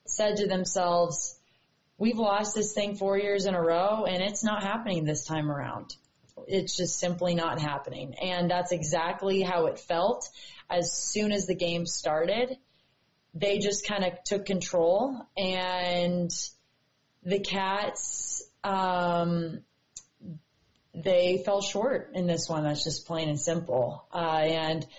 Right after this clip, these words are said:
I think they just got to a place at one point in the game where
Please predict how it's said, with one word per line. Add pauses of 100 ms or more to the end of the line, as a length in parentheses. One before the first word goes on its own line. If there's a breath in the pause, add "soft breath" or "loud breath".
(240 loud breath)
I
think
they
just
got
to
a
place
at
one
point
in
the
game
where